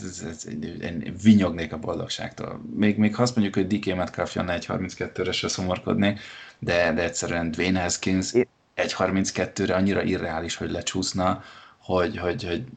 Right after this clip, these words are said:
Speaker 1: gyerekek, be kell húzni, még akkor is, ha valaki fel akarna trédelni, érte, mert szerintem Dwayne Haskinsért itt egy harminckettőn akkora rablást le-,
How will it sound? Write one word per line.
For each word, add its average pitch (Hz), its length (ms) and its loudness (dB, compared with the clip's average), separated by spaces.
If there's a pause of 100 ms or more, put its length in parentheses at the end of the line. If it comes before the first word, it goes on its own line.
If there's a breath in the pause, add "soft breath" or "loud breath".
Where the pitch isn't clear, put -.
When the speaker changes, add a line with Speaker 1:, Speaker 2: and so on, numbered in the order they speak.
(120)
Speaker 1:
gyerekek, 92 540 0 (360)
be 92 140 0
kell 82 200 0
húzni, 87 320 -2
még 92 160 0
akkor 87 240 -2
is, 85 120 -2
ha 87 80 -2
valaki 85 260 -2
fel 87 180 0
akarna 87 340 -2
trédelni, 82 500 -2
érte, 82 300 -4
mert 85 160 -4
szerintem 85 500 -4
Dwayne 85 240 0
Haskinsért 82 520 -4
itt 80 140 -4
egy 87 160 -6
harminckettőn 85 640 -4
akkora 90 540 -2
rablást 82 380 -2
le-, 85 160 0